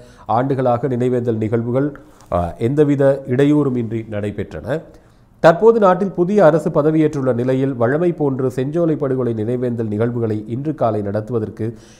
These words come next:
ஏற்பாடுகள் மேற்கொள்ளப்பட்டிருந்தன. நேற்று முன்தினம் ஏற்பாட்டாளர்களை அழைத்த புதுக்குடியிருப்பு போலீசார் நினைவேந்தல் நிகழ்வுகளை நடத்த முடியாது என்று தெரிவித்துள்ளனர். மீறி நினைவேந்தல் நிகழ்வு நடத்தப்பட்டால் கைது செய்யப்படுவீர்கள் என்று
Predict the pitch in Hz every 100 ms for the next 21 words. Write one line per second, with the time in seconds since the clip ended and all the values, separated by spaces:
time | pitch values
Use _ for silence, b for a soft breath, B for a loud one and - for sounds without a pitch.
0 | B 131 147 151 135 120 107 104 110 101
1 | 107 110 110 127 147 123 123 123 127 131
2 | 151 117 117 123 117 113 113 107 107 98
3 | 104 117 - 147 156 139 123 120 127 120
4 | 120 160 175 B B B B 160 170 160
5 | 160 143 151 170 165 156 147 143 139 131
6 | 123 120 127 135 127 131 135 127 123 113
7 | 113 113 113 117 120 139 147 120 139 127
8 | 120 127 123 123 117 113 110 107 104 113
9 | 113 117 120 117 131 151 151 139 123 117
10 | 110 104 104 101 101 110 120